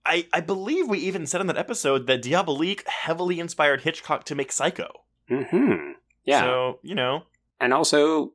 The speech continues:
Speaker 2: Girl That's Scary are fantastic guests, and you should listen to it for them alone.
Speaker 1: Mm-hmm. Mm-hmm. They're great.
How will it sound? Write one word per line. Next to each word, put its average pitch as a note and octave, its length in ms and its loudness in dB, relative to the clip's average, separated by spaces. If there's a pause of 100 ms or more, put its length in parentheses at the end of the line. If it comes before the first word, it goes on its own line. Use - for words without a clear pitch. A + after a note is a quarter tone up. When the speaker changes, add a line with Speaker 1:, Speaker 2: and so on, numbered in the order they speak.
(380)
Speaker 2:
Girl A#2+ 220 4
That's C3+ 180 2
Scary F#2+ 580 4
are G#2 200 4
fantastic G#2+ 800 0
guests, G#2 420 4
and F2 540 -2
you F#2 120 -2
should - 200 0
listen G#2+ 200 0
to A2+ 140 0
it A2 80 0
for A2 80 -2
them A#2 160 2
alone. A#2 280 -4 (460)
Speaker 1:
Mm-hmm. C4+ 560 -12
Mm-hmm. C#3 400 -8
They're A#2 120 0
great. F2+ 320 -6